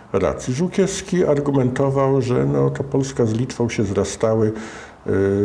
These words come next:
zrastały przez dwieście lat. Najpierw była unia personalna, a realna dopiero w tysiąc pięćset sześćdziesiątym dziewiątym roku,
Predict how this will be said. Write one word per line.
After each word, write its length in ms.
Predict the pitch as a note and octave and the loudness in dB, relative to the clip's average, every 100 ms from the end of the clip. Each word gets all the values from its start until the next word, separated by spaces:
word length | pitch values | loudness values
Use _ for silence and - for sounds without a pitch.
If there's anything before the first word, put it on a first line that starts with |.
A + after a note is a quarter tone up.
| G#2 | 2
zrastały 560 | G2+ G2 - - A2 | 2 0 0 0 0
przez 240 | G2+ - F2+ | 0 -2 -2
dwieście 440 | F#2 G2+ - - | -2 -2 -2 -2
lat. 320 | E2+ G#2 A2+ | 0 0 0
Najpierw 340 | A2 G#2 F2+ F2+ | 0 0 0 0
była 160 | G2 | 2
unia 240 | F#2 F#2 E2+ | 2 2 -2
personalna, 800 | - D#2 - F2 G2+ C#3 B2+ A2+ | -4 -6 -4 -2 0 2 2 2
a 200 | G#2 G2 G2+ G#2+ G#2 | 2 0 -2 -2 0
realna 460 | G2 G2 G2+ G2 | 2 2 0 0
dopiero 320 | F2+ F2 F#2+ F#2 | -2 -2 -4 -4
w 60 | |
tysiąc 240 | - E2+ - | -4 -6 -4
pięćset 340 | G2 - E2+ | -6 -6 -6
sześćdziesiątym 500 | - F2 F#2+ E2+ F2 | -6 -4 -4 -4 -4
dziewiątym 360 | F2+ F#2 E2 F#2+ | -4 -4 -4 -2
roku, 300 | C3+ C#3 | 0 0